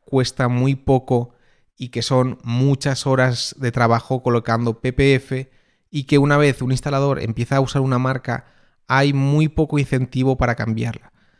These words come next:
Aunque objetivamente las diferencias, pues, sean bajas entre dos marcas, no existe incentivo para optar por una alternativa más barata. Esto unido a que la propia Expel, por su nombre y por su publicidad, va a traerte clientes incrementales por tu puerta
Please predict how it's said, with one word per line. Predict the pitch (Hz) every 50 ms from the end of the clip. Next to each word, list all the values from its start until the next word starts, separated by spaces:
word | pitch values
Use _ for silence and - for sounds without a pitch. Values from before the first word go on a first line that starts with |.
| _ _ _
Aunque | - 127 120 - 120
objetivamente | 113 - - - - - 135 139 143 147 156 165 165 151 127 117
las | 110 110 110
diferencias, | - - - 113 123 135 - - 110 - -
pues, | - - - - -
sean | - - - - 120 120 127 127
bajas | 127 135 135 131 - 117 110 -
entre | 110 113 - - 110 113
dos | 117 120 117 -
marcas, | 147 156 156 147 - - 127 131 - - _ _ _ _ _ _ _ _ _
no | - 139 139
existe | 143 - - 156 - -
incentivo | 147 139 - 131 127 - 143 139 139 135
para | 131 135 123 107
optar | 117 - - 127 123 123 123 -
por | - 120 117
una | 120 123 123
alternativa | 123 120 131 123 120 117 - 123 127 127 123
más | 120 123 123 123 -
barata. | 147 117 110 - - - - - _ _ - _ _ _ _ _ _ _ _ _ _ _ _ -
Esto | 147 135 - - 151
unido | 143 151 156 156 139
a | 123
que | -
la | 117 101
propia | 95 107 120 127 120
Expel, | 113 - - - 147 139 127
por | - - -
su | - -
nombre | 110 113 127 139 139 131 120 113
y |
por | - - -
su | - 107
publicidad, | 113 117 113 113 113 - - 131 131 131 120 - - _ _ _ _ _ -
va | 127 127 135 135 - - -
a | 117 120 120 - - -
traerte | 127 120 117 120 127 127 131 123 _ 139 135 123 - - _ _
clientes | _ - 127 123 127 131 131 131 123 - 120 120 - -
incrementales | 131 127 123 123 120 120 120 120 - 143 139 131 117 -
por | - - 113 -
tu | - 127 -
puerta | - 165 160 143 - 131 135 151 -